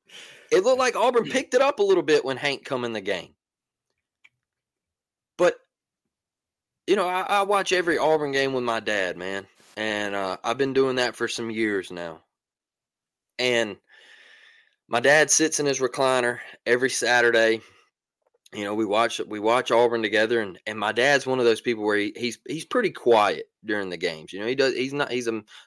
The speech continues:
Speaker 1: a man of few words during Auburn games. He doesn't like to say much. And yesterday he was just sitting there, Dustin, and, and he just looked over at me and he was like, "We're beat. We're beat." And he,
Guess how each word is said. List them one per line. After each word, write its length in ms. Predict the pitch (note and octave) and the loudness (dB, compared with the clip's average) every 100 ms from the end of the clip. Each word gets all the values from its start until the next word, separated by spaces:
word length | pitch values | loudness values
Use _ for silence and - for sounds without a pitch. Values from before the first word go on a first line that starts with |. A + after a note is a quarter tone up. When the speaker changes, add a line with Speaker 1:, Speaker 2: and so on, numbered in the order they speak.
| - | -8
Speaker 1:
a 60 | |
man 260 | A2+ C#3 C#3+ | -2 0 0
of 60 | - | -2
few 180 | C3+ A#2 | -4 2
words 400 | A2+ G#2 E2+ F2 | 4 4 0 -4
during 320 | G2+ G2+ F#2 | -2 -2 -2
Auburn 360 | F#2+ F#2+ E2+ D#2+ | 2 2 -2 -10
games. 280 | D#2 D#2 | -12 -10
He 80 | F2+ | -2
doesn't 260 | G#2 A#2+ B2 | 2 2 2
like 180 | A#2 G2+ | 0 0
to 60 | |
say 260 | G2 G#2 F#2 | -2 -2 -2
much. 460 | E2 D#2+ - - - _ _ _ _ _ _ _ _ _ _ _ _ _ _ _ - | -6 -14 -16 -18 -18 _ _ _ _ _ _ _ _ _ _ _ _ _ _ _ 0
And 520 | A#2+ A#2+ A2+ G#2+ F#2+ - _ _ _ | 2 4 2 0 -4 -14 _ _ _
yesterday 560 | - D3+ G3+ F#3 E3 D3 | 0 2 4 2 2 4
he 60 | C#3+ | 2
was 140 | B2+ | -2
just 180 | B2 - | -4 -2
sitting 220 | C3 G#2+ | 0 0
there, 140 | G2+ F#2+ | 0 0
Dustin, 400 | F#2+ G2 - G2+ | 0 0 -2 -6
and, 160 | F2+ - | -8 -4
and 280 | A2+ G2+ F2+ _ _ _ - | -4 -4 -8 _ _ _ -2
he 140 | C#3 | 0
just 200 | D#3 D3 | 2 2
looked 180 | C#3 C3+ | 2 4
over 180 | B2 A#2 | 4 6
at 140 | A#2+ | 6
me 120 | C3+ | 4
and 100 | A#2+ | -2
he 100 | A2+ A2 | -2 -4
was 140 | G2+ | -2
like, 240 | F#2+ F2+ - - | 0 -2 -6 -4
"We're 160 | A#2+ | -2
beat. 320 | G#2+ A2 F#2 - _ _ _ _ _ _ _ - | 2 2 0 -8 _ _ _ _ _ _ _ -6
We're 140 | C#3+ | 0
beat." 300 | C#3+ F3 - _ _ _ _ _ _ _ _ - | 4 4 2 _ _ _ _ _ _ _ _ -10
And 140 | A2+ A2 | -8 -6
he, 160 | - | -8